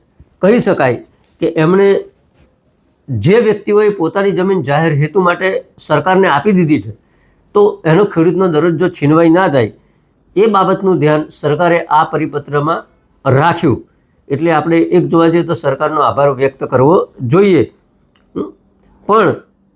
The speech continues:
આગળ એક બીજી બાબત કહીશ કે સરકારે શું કરવાનું છે. પણ આ પરિપત્ર મુજબ સરકારે એવું નક્કી કર્યું કે એક પાંચ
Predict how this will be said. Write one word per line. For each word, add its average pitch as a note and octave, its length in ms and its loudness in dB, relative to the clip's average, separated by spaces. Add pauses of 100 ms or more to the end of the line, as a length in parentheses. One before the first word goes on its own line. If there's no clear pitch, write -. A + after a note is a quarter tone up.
(120)
આગળ D#3+ 240 -2
એક F3 140 -2
બીજી G3+ 180 0
બાબત F#3+ 400 0
કહીશ E3 180 -4
કે E3+ 80 -6
સરકારે E3 400 -4
શું F3+ 280 -4 (300)
કરવાનું E3 400 2
છે. A2 160 -8 (360)
પણ F#3+ 180 -2
આ G#3 140 2
પરિપત્ર A3+ 500 0
મુજબ E3 320 0 (680)
સરકારે G3+ 440 2 (120)
એવું F3 220 4
નક્કી E3 300 0
કર્યું F3 340 2 (480)
કે F3 100 2 (300)
એક B3+ 180 0
પાંચ G#3 280 0